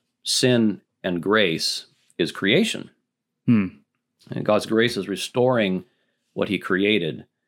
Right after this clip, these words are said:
Speaker 1: and sin can never completely eradicate what he's created. And so as we go out into the world, we aren't just entering a world of pure good over here and pure evil over there.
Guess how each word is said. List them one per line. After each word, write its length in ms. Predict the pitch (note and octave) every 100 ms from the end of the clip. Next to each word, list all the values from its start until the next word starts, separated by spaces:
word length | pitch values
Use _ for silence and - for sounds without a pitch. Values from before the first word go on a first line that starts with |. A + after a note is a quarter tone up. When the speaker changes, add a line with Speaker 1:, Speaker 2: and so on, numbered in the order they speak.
| _ - _ -
Speaker 1:
and 160 | G#2+ F#2+
sin 260 | D3 C#3
can 140 | B2 A2
never 180 | A2+ G#2
completely 380 | G2 A2 F#2+
eradicate 520 | F2+ G2 G#2+ F#2+ F2+ -
what 120 | E2
he's 160 | E2
created. 500 | - E2 C#2+ A1 G1+ _ _ _ _ _ _ _ _ A2+
And 120 | A2+
so 100 | A#2+
as 80 | A#2
we 80 |
go 140 | A2+ C3+
out 140 | F#3
into 160 | D3+ -
the 100 | G#2+
world, 400 | A2+ C#3 G2 F#2
we 100 | A2
aren't 200 | D3 D#3+
just 140 | D3 B2
entering 300 | C3+ B2 A2+
a 40 | G2+
world 460 | F#2+ A2+ A2+ F#2
of 340 | - F2+ D#2 - _ _ _ -
pure 420 | B2 A2+ G#2+ G2
good 300 | F2 G2+ F#2+
over 200 | F2 E2+
here 260 | G2 G2
and 120 | D#2+ -
pure 260 | - F#2
evil 300 | - F2+ D#2+
over 180 | D2+ D2
there. 460 | C#2+ D#2+ G#1 G1+